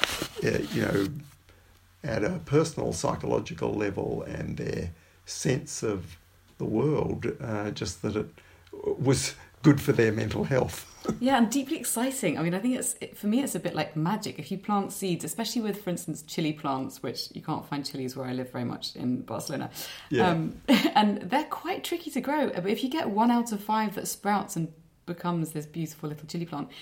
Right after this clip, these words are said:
Speaker 2: the excitement of actually seeing this thing happen without really much intervention from my hands at all,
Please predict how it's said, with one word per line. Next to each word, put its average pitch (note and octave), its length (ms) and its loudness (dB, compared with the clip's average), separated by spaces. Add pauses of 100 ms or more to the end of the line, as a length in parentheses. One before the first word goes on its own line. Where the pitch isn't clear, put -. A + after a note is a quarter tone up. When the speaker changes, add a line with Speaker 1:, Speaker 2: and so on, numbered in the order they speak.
(320)
Speaker 2:
the G#3 100 4
excitement G3+ 640 4
of F3 100 2
actually F#3 280 2
seeing F#3 320 0
this E3 120 0
thing D#3+ 200 -2
happen E3 580 -2
without F#3 540 0
really F3+ 360 2
much D3 240 0
intervention C#3+ 600 -2
from C#3 240 -6
my D3+ 160 2
hands - 280 -2
at - 200 -6
all, D3+ 280 0